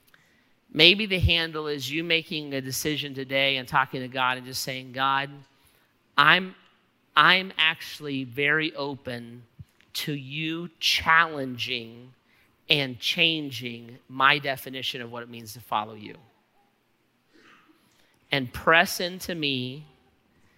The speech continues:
and I wanna receive that because I, I need to quit dinking around with this and be all in." And I'm gonna, I'm gonna allow you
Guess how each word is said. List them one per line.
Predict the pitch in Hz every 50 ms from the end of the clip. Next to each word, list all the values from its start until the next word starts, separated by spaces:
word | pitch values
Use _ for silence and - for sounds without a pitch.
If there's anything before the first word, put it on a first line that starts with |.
| _ _ _ _ _ _ _ _ _
and | - 127 131
I | 131 143 160
wanna | 165 170 175 175 170
receive | 160 160 147 - - - 175 160 160 151 131
that | 123 135 123 120 117 120 - -
because | 135 135 123 - 151 139 127 160 - -
I, | - 139 143 147 156 160 160 156 156 156 160 - _ _ _ _ _ -
I | 143 147 160 156
need | 151 147 139 139 147 160 160 170 165 165 165 165 156 131
to | - 143 131
quit | - - - - 156 147 139 127 - _ - 139
dinking | 123 143 139 131 147 143
around | 131 127 127 123 120 120 120
with | 113 98 -
this | - 95 - - - - - - - _ _ _ _ _ _ _ _ _ _ _ _ _ _ _ _ _ _ _ _ _ _ _ _ _ _ _ _ _ _ _ _ _ _ -
and | 127 127 120
be | 123 143 156 165
all | 151 143 147 147 151 151
in." | 147 143 135 123 117 104 104 98 101 101 _ _ _ _ _ _ _ _ _ _ _ _ _ _ _ _ _ _ _ _ _ _ -
And | 131 131
I'm | 135 143 147
gonna, | 151 143 143 139 -
I'm | 143 143 156
gonna | 156 151 147 143 - -
allow | 135 135 135 139 139 135 143 147 151 156 156
you | 139 120 120 123 117 127 -